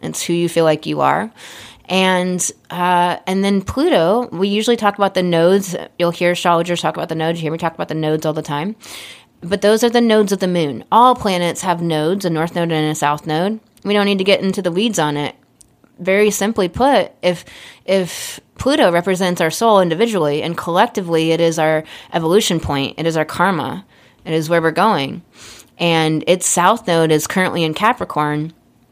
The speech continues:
and its north node is currently in Cancer.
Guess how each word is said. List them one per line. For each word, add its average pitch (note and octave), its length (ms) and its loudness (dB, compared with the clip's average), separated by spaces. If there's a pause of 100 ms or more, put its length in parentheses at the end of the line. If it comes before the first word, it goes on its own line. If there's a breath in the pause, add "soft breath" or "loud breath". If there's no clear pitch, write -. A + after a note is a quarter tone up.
(340)
and D#3+ 540 2
its D#3+ 400 0 (800 soft breath)
north A3+ 300 2
node D#3 380 0
is D#3+ 140 -2
currently E3+ 320 -2
in D#3+ 80 -2
Cancer. F3 640 0